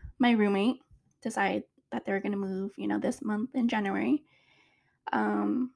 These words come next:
which was fine. That was her choice, my roommate, um, moved out, and I had to find a way as a single parent to come up with another eight hundred dollars in rent,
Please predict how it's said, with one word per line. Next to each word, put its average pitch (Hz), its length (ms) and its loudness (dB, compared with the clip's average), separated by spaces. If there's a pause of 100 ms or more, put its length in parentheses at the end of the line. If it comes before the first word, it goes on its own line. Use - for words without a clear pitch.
(120)
which 220 160 0
was 277 160 4
fine. 233 540 4 (180)
That 214 140 0
was - 180 -4 (160)
her 233 220 2
choice, 208 600 -2 (200)
my 214 80 0
roommate, 202 480 -2 (680)
um, - 540 0
moved 226 280 2
out, 262 260 4 (640)
and 214 100 4
I 233 40 6
had 226 260 2
to 214 100 -2
find 214 180 0
a 220 60 2
way 208 220 2 (180)
as 247 100 -2
a 214 80 -2
single 202 240 -4
parent 269 460 2 (100)
to - 80 -6
come 208 180 -2
up - 140 -4
with 240 140 0
another 202 380 0
eight 208 140 -4
hundred 202 200 0
dollars 190 760 -2 (100)
in 208 180 0
rent, 185 300 0